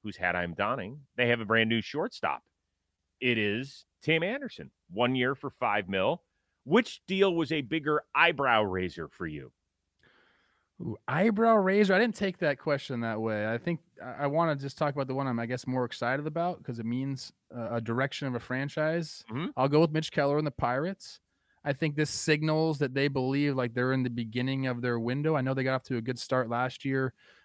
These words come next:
Speaker 2: Um, when you sign a guy like Mitch, who really, you know, turned the corner last year, some pitch mix stuff, he kind of eliminated some pitches, uh, you know, turned his slider into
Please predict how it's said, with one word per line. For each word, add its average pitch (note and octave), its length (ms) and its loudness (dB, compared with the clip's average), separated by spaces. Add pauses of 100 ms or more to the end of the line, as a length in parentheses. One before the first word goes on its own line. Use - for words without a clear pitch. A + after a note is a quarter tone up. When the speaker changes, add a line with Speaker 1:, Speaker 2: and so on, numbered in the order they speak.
Speaker 2:
Um, A2 600 2 (1040)
when D3 240 2
you D3+ 460 6
sign E3+ 260 4
a E3 60 2
guy D#3+ 140 6
like D#3 200 4
Mitch, - 520 -4 (160)
who C3 600 2
really, C#3+ 520 0 (140)
you C3+ 80 -6
know, B2 80 -4
turned C#3 220 -2
the C3+ 60 -4
corner C#3 340 0
last C#3 360 -2
year, D3 420 0
some D3+ 180 -4
pitch - 260 0
mix D#3+ 220 0
stuff, D3+ 380 4
he B2 200 0 (220)
kind E3 140 2
of C3+ 80 4
eliminated C#3+ 560 2
some C#3+ 180 -2
pitches, C#3 600 2 (420)
uh, A2 180 -2
you A2+ 140 -4
know, A2+ 160 -2 (160)
turned D3 240 -2
his C3 400 0
slider C3+ 600 2
into A#2+ 580 -2